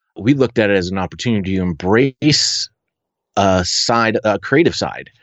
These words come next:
How do we present a sports podcast on a daily basis to an audience that's expecting the latest news on their favorite sports team? And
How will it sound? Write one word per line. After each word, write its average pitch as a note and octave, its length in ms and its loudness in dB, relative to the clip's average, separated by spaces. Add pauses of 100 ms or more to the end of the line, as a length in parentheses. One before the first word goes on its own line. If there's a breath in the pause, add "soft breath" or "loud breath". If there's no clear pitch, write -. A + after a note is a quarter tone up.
(220 soft breath)
How C#3 420 0
do B2+ 340 4
we F2+ 420 -4 (100)
present F#2 720 -2 (140)
a F2+ 120 0
sports - 460 -4
podcast E2 800 -2 (160)
on G#2+ 220 2
a A#2+ 60 2
daily F#2+ 300 4
basis E2 560 -2 (640 loud breath)
to A#2 560 4
an A2+ 80 2
audience F2+ 540 0
that's - 1000 -4
expecting G2 560 -4
the F2+ 100 0
latest F2 420 0
news A#2+ 360 4
on F2 260 0
their F2 220 0
favorite F2 400 -2
sports - 340 -4
team? - 300 -10 (560 loud breath)
And G2+ 640 2